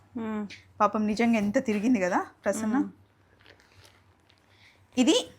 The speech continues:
Speaker 2: నేను పెళ్ళికి కట్టుకోబోయే చీర అండి. ఎలా ఉంది?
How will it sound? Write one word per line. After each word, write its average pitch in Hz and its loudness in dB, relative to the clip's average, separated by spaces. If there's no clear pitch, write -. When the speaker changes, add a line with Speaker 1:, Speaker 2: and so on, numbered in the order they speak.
Speaker 2:
నేను 262 4
పెళ్ళికి 240 0
కట్టుకోబోయే 208 -2
చీర 214 -4
అండి. 170 -10
ఎలా 208 0
ఉంది? 233 -8